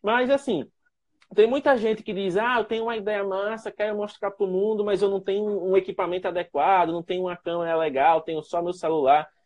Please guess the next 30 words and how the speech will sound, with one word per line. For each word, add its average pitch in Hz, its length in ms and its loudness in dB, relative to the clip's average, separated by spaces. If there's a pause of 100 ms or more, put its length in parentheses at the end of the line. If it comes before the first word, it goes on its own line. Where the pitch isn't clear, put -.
(160)
E 214 80 -6
você 240 360 2
com 240 140 -6
seu 214 580 2
Xiaomi, 208 480 0
com 220 80 -4
seu 202 180 -4
Redmi, 196 440 -2
tá 202 160 -2
aí, 190 340 -2
né, 185 240 -4 (240)
registrando 180 560 -2
esse 196 160 0
conteúdo 190 720 0 (320)
e 170 120 0
mostrando 196 760 2
não 220 200 0
só 214 200 0
pra 202 160 -2
Penedo, 190 380 2
mas 190 140 -2
pra 185 180 -2
região 196 640 2
e, 294 60 -4
quiçá, 196 380 2
o 170 40 4
Brasil 160 380 4
daqui 156 260 0
a 175 80 0
pouco, 190 380 0